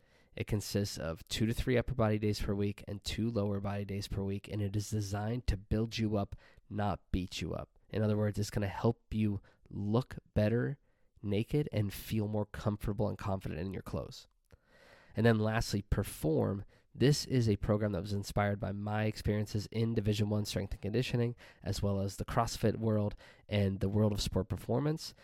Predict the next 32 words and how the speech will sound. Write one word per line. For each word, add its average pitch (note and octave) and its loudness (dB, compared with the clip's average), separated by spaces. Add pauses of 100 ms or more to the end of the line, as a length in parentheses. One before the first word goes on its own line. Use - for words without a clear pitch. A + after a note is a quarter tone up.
(240)
We G#2+ 0
took - 2
the F#2+ 2
best - 0
of - -2
all G#2 2
of G#2 -4
those A#2 -2
things G#2+ -2
and G2+ -2
combined G#2 -2
them G#2+ 0
into G2+ 0
one G#2 -2
program A2 0
that G#2 0
is G#2 -2
gonna G#2+ -4
help G#2 -4
you G#2+ 0
feel A2 -2
athletic G#2 -4
again B2 0 (300)
and G#2 0
dominate A2 2
life G2 -4
both G2 0
inside G2+ -4
and G2+ -8
outside F#2+ -6
the - -8
gym. - -8